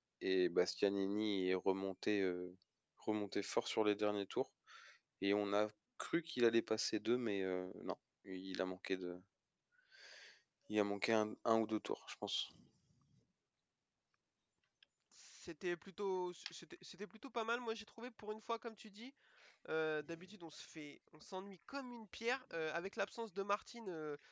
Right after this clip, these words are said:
Speaker 2: ça faisait un peu peur et au final, euh, ça s'est plutôt bien passé. Marini a eu un peu chaud quand même, il est parti, euh, assez vite et il s'est fait remonter par, euh, Bezzecchi. Euh,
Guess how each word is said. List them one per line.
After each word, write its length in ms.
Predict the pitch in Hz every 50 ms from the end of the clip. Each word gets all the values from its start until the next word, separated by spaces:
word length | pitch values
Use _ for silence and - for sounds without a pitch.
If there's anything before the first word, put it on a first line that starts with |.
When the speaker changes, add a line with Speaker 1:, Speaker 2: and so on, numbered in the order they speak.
| _ _ _
Speaker 2:
ça 180 | - - 170
faisait 140 | 170 160 190
un 100 | 208 220
peu 160 | 214 226 226
peur 340 | 175 - 214 233 254 269 233 -
et 120 | - 165
au 80 | 170 180
final, 400 | - - 202 196 208 220 220 208
euh, 260 | 185 175 175 170 160 160 _ _ - - - - _ _ _
ça 160 | - - 165
s'est 140 | - - 175
plutôt 440 | 165 - - 202 - - 226 226 214
bien 340 | 180 165 156 165 196 208 208
passé. 440 | - 233 196 208 - 240 240 247 -
Marini 420 | - 180 190 196 196 214 226 247 247
a 80 | 226
eu 100 | 196 190
un 100 | 196 208
peu 160 | 202 - 233 220
chaud 260 | - - 277 330 339 -
quand 80 | 214
même, 180 | 226 254 277 277 -
il 100 | - 165 175
est 60 | 180
parti, 420 | - 214 214 - - - 214 220
euh, 280 | 202 190 180 175 175 175 165 - -
assez 260 | 190 220 - - 233
vite 340 | 202 220 277 - - - - _ _ _ _ _ _ _ _ _ _ _ -
et 80 | -
il 80 | 185 196
s'est 180 | - - 208 202
fait 180 | - - 202
remonter 420 | 190 185 196 196 202 214 - 240 220
par, 280 | - 214 196 185 175
euh, 220 | 170 165 170 170 165
Bezzecchi. 600 | 165 180 190 175 185 202 - - 262 285 294 - - -
Euh, 520 | 175 170 165 165 165 160 160 156 151 151